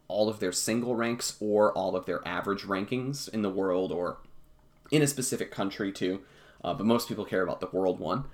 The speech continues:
And this then gives some sort of measure in terms of how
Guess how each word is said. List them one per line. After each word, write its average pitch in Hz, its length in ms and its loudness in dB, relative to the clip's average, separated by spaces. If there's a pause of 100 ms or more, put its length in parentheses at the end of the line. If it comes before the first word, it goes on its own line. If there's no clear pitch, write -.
(140)
And 98 640 0 (200)
this 127 280 2
then 110 260 4
gives 104 300 4
some 117 340 2
sort 107 260 2
of 98 120 -4
measure 107 600 0 (100)
in 101 120 -2
terms 95 340 -2
of 90 340 -4
how 95 480 4